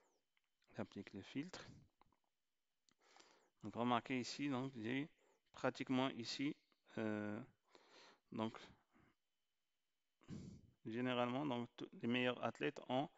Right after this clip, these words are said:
trois médailles. Je peux supprimer ici déjà ce label-là, donc l'axe des X,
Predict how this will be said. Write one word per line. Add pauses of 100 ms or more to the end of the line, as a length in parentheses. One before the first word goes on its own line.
(360)
trois (320)
médailles. (1200)
Je
peux
supprimer
ici
déjà
ce
label-là,
donc (1000)
l'axe
des
X,